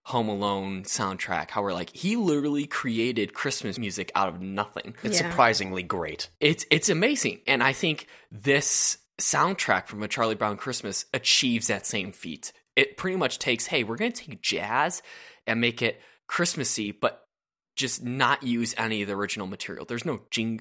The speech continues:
Speaker 1: well, there's no, like, oh, like, classic Jingle Bells or whatever. It's just, like, they do have the Christmas song on here as well. But, um, for the most part, it's, it's just kinda, like, original stuff, original songs, and it's just, it's just nice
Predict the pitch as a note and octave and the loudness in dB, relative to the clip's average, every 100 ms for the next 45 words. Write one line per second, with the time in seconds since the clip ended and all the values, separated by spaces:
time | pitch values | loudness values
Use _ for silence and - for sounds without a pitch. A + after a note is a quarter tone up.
0 | - A2+ A2 A#2+ C3 A2 F#2+ - - - | -4 -2 -2 -2 -2 -2 -2 -4 -20 -20
1 | - - - D3 B2+ A#2+ A2 G#2 - A2 | -20 -20 -4 0 2 2 0 -2 -2 -2
2 | - A2+ C#3 C#3 B2+ B2+ C3 B2+ B2+ B2+ | -2 -4 -2 0 -2 2 2 2 0 -2
3 | B2+ B2+ B2 B2 A#2+ A#2+ A#2+ B2+ A#2+ - | 2 0 2 0 2 2 0 0 -4 0
4 | G2+ G2+ - B2+ B2+ B2 A#2+ A2 G#2+ - | 0 0 2 2 2 -2 2 2 2 -4
5 | - - A2+ A2 - G2 G#2 F#2+ G2+ A2 | -6 -4 -4 -2 0 0 0 -4 -6 -6
6 | G2 - A2 G2 F#2 - - - _ - | -8 -6 -4 0 -2 -2 -20 -20 _ 2
7 | G#2+ G#2+ A2 G2+ G2 G2+ F#3+ G#3 B3 - | 2 4 0 0 -2 -4 -2 0 -2 -2
8 | D#3+ C#3 C#3 - - B2+ - - D3+ - | -2 -2 -2 -4 -6 -4 -2 -4 -2 -4
9 | - E3+ D#3 D3 B2+ A#2 - - - - | -6 -6 -4 0 0 0 -6 -20 -20 -20
10 | - _ _ - B2+ B2 C#3 C#3 E3+ C#3+ | -20 _ _ -2 0 4 2 4 0 0
11 | - - E3+ A2+ F#2+ - G#2+ A#2 D3 C3+ | 0 0 2 2 0 -10 -6 -6 -4 -6
12 | B2 A#2 A2+ A2+ A2 A2+ G#2+ G2+ G2 - | -4 0 2 2 0 -4 -4 -6 -6 -4
13 | - G2 - - - - _ _ _ _ | -4 -2 -4 -6 -18 -20 _ _ _ _
14 | - F#3+ F3+ - F#2+ F#2+ G2+ - - | -4 0 2 0 -2 -4 -2 -4 -6